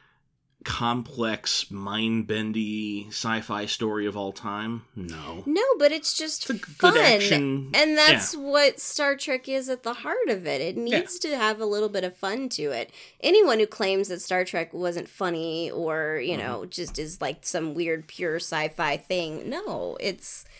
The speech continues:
Speaker 2: it has to have an element of fun, I think.
Speaker 1: And I always like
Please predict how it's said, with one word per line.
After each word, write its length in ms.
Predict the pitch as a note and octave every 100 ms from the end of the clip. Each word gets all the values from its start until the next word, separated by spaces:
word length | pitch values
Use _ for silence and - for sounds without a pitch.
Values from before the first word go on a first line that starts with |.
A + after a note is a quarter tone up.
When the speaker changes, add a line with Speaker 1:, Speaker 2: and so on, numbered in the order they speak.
| - _
Speaker 2:
it 140 | A3+ B3
has 240 | D4+ F4
to 60 | C#4
have 180 | G3 E3+
an 80 |
element 300 | C3 E3 D#3 C3
of 80 |
fun, 340 | - - - - -
I 60 | F#3
think. 500 | A#2 F2+ - - -
Speaker 1:
And 400 | C#3 D#3 E3+ E3+ -
I 120 | C3 C3+
always 340 | D3 D#3 D3+
like 500 | A#2+ A2+ A2+ A2+